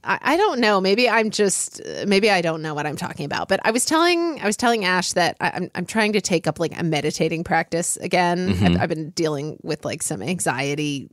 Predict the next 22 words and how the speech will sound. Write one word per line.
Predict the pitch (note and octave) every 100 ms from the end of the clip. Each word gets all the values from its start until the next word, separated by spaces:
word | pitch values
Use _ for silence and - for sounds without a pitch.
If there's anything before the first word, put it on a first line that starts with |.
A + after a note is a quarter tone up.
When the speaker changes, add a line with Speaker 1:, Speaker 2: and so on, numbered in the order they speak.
| _ F3+
Speaker 1:
because | - F3+ D#3+
of | D#3+
my | D3+
writing. | C#3+ A2 C3 D3
Speaker 2:
Hey, | A2+ G2
join | G2+ G2+
the | F2
club. | - D2 G#1+ - - -
Speaker 1:
Writing | G3+ B3+ F#4+ A#4 B4 B4+ -
makes | C#4 G#3+ -
me | A#3+ A3+
so, | - - - - A#3 A3+ A#3 A#3+ A#3 - _ D3+ - -
I, | A3
I, | B3 B3 -
Mary | A#3+ C4 E4+ A4
Carr, | - - G3 D3+ D3+ E3+ C#4 F4 _
the, | - F#3+ F#3+ F#3 E3+
the | F3+ F3
writer | F3 F3
Mary, | F3 D#3+ E3+ -
Mary | F3+ F3
Carr, | F3+ E3+ - C3